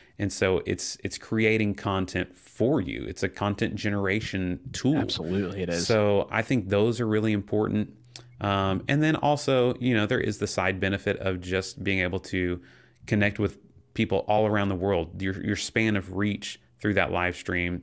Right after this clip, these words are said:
Speaker 1: can be so much greater. And I think that the live stream part of it is important because it builds that authenticity.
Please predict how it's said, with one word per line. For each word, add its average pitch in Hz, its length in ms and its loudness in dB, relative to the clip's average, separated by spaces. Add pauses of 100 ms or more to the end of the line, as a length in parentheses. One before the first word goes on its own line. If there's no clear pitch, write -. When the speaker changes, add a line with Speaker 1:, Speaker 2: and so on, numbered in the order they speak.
Speaker 1:
can 101 140 -2
be 92 100 -2
so - 160 -4
much 92 220 -4
greater. 87 380 0
And 107 120 -2
I 110 80 2
think 131 240 -2
that 98 160 0 (400)
the 110 120 2
live 107 360 4
stream 104 300 0
part 107 400 -2
of 110 120 0
it - 360 0
is 104 140 0
important 104 560 0
because 95 500 -2 (840)
it 101 180 2
builds 117 260 2
that 117 280 2
authenticity. 107 1400 0